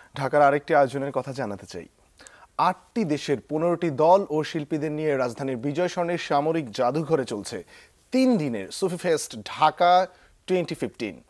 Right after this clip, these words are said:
বাংলাদেশের রব ফকির, শফি মণ্ডল, অর্ণব, ভারতের জাভেদ আলী, মনোয়ার মাসুম এবং পাকিস্তানের রাহাত ফাতেহ আলী খানের মতো শিল্পীরা কিন্তু এই, আহ, অনু-, কনসার্টে গান গাইবে। এটি প্রতিদিন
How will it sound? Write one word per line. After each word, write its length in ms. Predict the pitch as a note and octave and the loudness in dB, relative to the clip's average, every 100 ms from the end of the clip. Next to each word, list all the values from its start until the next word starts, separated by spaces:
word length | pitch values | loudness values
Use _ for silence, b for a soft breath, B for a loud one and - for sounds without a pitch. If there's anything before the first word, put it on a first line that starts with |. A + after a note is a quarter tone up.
| B B B B | B B B B
বাংলাদেশের 600 | C3 D#3 F3 F3+ F#3+ C3 | 2 4 2 2 0 2
রব 200 | C3+ D3 - | 4 2 0
ফকির, 500 | E3+ - F#3 F#3 - _ - | -6 -4 -4 -4 -6 _ -12
শফি 360 | - E3 G#3 | -2 -2 0
মণ্ডল, 520 | F3 E3 E3 E3+ E3+ E3+ | 0 0 0 0 0 0
অর্ণব, 360 | C3+ C#3+ A2 E2+ - - B2+ | 2 4 2 -6 -10 -14 -4
ভারতের 580 | C3 C3 B2+ C3+ A#2 | 0 2 2 -2 -2
জাভেদ 340 | A#2 B2+ C#3+ D3+ | 0 2 2 0
আলী, 280 | D3 E3 F3 _ b b b | 0 -2 -6 _ b b b
মনোয়ার 340 | C#3 C#3+ F3 F#3 | 4 6 6 6
মাসুম 380 | B2+ - F3+ F3+ | 4 0 -2 -2
এবং 220 | C#3+ C#3+ C#3 | -2 -2 0
পাকিস্তানের 640 | C#3 E3+ E3+ E3 B2+ A2 | 0 0 -2 -2 -2 0
রাহাত 420 | B2+ B2+ E3+ - - - | 0 0 -2 -2 -20 -2
ফাতেহ 340 | D#3+ - D#3+ C#3 | 0 2 -2 -2
আলী 220 | A#2+ C3 | -4 -2
খানের 340 | C3+ C#3+ C#3 C#3+ - B D3 | -4 -4 -4 -4 -8 B 0
মতো 260 | D#3+ C3 | 2 0
শিল্পীরা 420 | A2 C#3+ C3+ D3 | -4 -4 0 0
কিন্তু 240 | A#2+ C#3 B2+ | 0 -6 -6
এই, 220 | A#2 B2+ - B B B | -6 -8 -10 B B B
আহ, 260 | A#2 A#2 A#2+ - | -2 -2 -6 -14
অনু-, 260 | - C#3 B2+ | -8 -8 -6
কনসার্টে 560 | - C#3 - C#3 B2+ | -4 -2 2 2 2
গান 240 | B2+ A#2+ C3+ | 0 -2 0
গাইবে। 360 | C3+ C3+ G#3 - | -2 -2 -4 -4
এটি 240 | D3+ E3+ C3 | -4 -2 -4
প্রতিদিন 400 | D#3 D3+ D3+ | -4 -4 -4